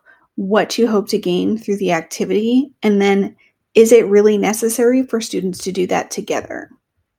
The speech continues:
Since you have such limited time where you're working synchronously, I would really be careful with how I use that time,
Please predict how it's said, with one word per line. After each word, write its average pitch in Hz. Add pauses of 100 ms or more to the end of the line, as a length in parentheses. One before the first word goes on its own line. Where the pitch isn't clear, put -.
(960)
Since 285
you 311
have 254
such -
limited 226
time 262 (360)
where 220
you're 220
working 208
synchronously, 247 (460)
I 208
would 233
really 220
be 220
careful 196
with 196
how 185
I 202
use 185
that -
time, 254